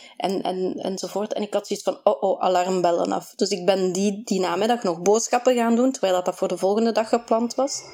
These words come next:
En ik ben alles in, in gereedheid gaan brengen om, eh, eh, eh, mijn kinderen te kunnen opvangen vanaf die maandag enzovoort. En, ehm, en ik ben heel blij dat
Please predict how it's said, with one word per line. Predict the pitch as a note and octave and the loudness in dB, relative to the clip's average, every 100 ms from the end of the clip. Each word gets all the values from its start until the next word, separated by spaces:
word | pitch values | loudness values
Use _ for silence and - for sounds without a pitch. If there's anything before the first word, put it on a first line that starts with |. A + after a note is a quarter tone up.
| - - - - - - - - | -16 -14 -14 -12 -12 -14 -16 -6
En | A3 | -4
ik | G#3+ G3 | -2 0
ben | G3+ | 0
alles | - B3 C4 | 2 4 4
in, | A#3 A3 | 4 4
in | G#3 G#3 | 4 2
gereedheid | G3+ F#3+ G3+ B3+ C4+ B3+ B3+ | 2 2 4 4 4 4 4
gaan | A#3+ A3+ A3+ | 2 4 2
brengen | A3 A#3 A#3 - G#3+ A3 | 2 4 4 4 6 6
om, | B3 B3 A#3+ - - | 6 6 4 2 4
eh, | F#3+ - | 4 4
eh, | G3 F#3+ F#3 | 2 4 2
eh, | F3 | 2
mijn | F#3+ F#3 | 0 2
kinderen | A#3+ A#3+ A#3+ | 4 4 2
te | A#3 | 0
kunnen | A3 A3 | 2 2
opvangen | G#3+ - A3 G#3 | 2 2 2 2
vanaf | G#3 G3+ | 2 0
die | G#3 G#3 | 0 0
maandag | G3 F#3 F#3+ F#3 | 2 2 0 -2
enzovoort. | - F#3+ F3+ E3+ F3+ F3+ - - | -2 -4 -6 -2 -2 -2 -6 -6
En, | F#3 F#3 - | -4 -4 -4
ehm, | F3 F3 F3 F3 E3+ _ _ _ _ - _ _ - - - _ _ _ _ _ - - - | -4 -2 -2 -6 -10 _ _ _ _ -20 _ _ -20 -20 -20 _ _ _ _ _ -20 -20 -10
en | - | -4
ik | G3 | 0
ben | G3+ | 2
heel | G3+ B3 A3+ | 4 4 6
blij | A3 | 4
dat | A#3 | 4